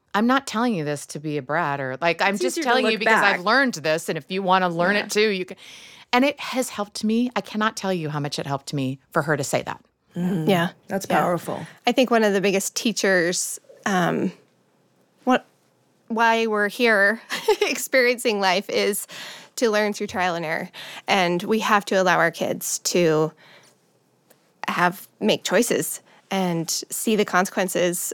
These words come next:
Speaker 4: from the choices they're making. And yeah, I think we can always guide them and, like, "Here, here's what I hope and expect from you," but ultimately they get to make the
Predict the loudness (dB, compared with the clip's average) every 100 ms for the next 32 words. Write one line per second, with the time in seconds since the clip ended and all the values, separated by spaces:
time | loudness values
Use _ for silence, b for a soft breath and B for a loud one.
0 | -12 -20 -4 -2 -2 -2 -2 0 0 0
1 | 0 0 -2 0 2 4 4 2 0 -2
2 | 0 -2 0 0 0 2 2 2 2 0
3 | -2 b b b b b _ _ _ -6
4 | -4 -6 -6 0 0 0 -14 _ -2 -2
5 | 0 -2 0 0 0 0 0 0 0 -2
6 | -4 -4 -2 0 2 2 2 0 0 -8
7 | B B B _ -2 2 2 2 2 2
8 | 0 0 0 0 0 0 0